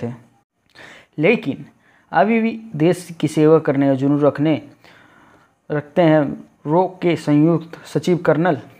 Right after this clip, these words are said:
सुनील लथुरा की स्वीकृति के साथ पठान और उनकी टीम एक वैज्ञानिक सम्मेलन में भारत के राष्ट्रपति पर हमला करने की आउटफिट एक्स की योजना को रोकने के लिए दुबई जाते हैं,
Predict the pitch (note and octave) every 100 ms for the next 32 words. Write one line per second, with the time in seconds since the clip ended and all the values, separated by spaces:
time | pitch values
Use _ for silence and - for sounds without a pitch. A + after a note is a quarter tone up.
0 | _ - - F3 G3 D3 - D#3 E3+ F3
1 | D#3+ - E3+ F#3 D#3 - D3+ D#3 E3+ D#3
2 | D#3 C#3+ - C#3+ E3 D#3+ D#3 D3+ D#3+ D#3
3 | D#3+ E3 D3+ D3+ C#3+ C#3+ D3 D#3+ D#3 C#3
4 | C3+ E3 E3 E3+ C#3 C3 C3 - - -
5 | - _ G#3+ G#3+ F3+ - - E3+ G3+ -
6 | D3+ C#3+ E3+ D#3+ D3+ D3+ E3 - D3+ F#3+
7 | G3+ E3+ - E3+ F3 E3 - _ _ -
8 | F3 - F#3 D#3+ D#3 D#3 D#3+ D#3 C#3+ D3+
9 | D3+ D#3+ D3+ C3+ B2+ A#2+ - - -